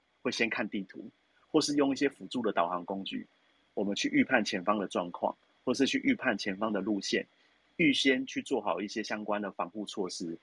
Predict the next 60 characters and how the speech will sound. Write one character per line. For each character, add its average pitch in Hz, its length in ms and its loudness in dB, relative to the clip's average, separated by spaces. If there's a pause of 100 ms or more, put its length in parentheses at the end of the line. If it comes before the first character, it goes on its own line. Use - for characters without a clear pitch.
(340)
进 143 240 6
而 98 160 6
达 98 180 6
到 101 340 4
趋 - 200 -8
吉 101 180 -10
避 101 160 -8
凶。 85 280 -8 (680)
但 151 160 4
是 156 120 -4
很 123 240 -4
可 127 180 -2
惜 101 180 -8
的 107 140 -2
是 143 200 -4
呢， 113 280 -2 (300)
现 131 220 -2
代 123 200 2
一 131 100 -4
般 117 200 0
人 95 260 -4
都 117 140 -2
比 101 100 -8
较 104 160 0
相 107 220 -6
信 107 180 -6
一 90 60 -8
句 98 240 -4
话， 95 240 -2 (160)
叫 110 120 4
做 104 120 6
“人 98 180 2
定 110 180 4
胜 98 220 0
天”。 90 260 -2 (580)
那 113 160 6
他 143 140 4
们 143 100 4
都 139 120 6
相 147 220 0
信 135 200 -4
自 139 100 -6
己 117 80 -4
的 98 100 -2
直 98 220 -10
觉， 82 300 -4 (800)
认 165 200 8
为 101 200 4
啊， 92 360 0
即 - 160 0
使 113 260 -2 (400)
未 151 140 2
来 117 140 0
出 - 180 -10
现 123 200 -6
危 104 120 0
险 101 140 -8
的 90 80 -12
状 98 200 -6
况， 95 240 -6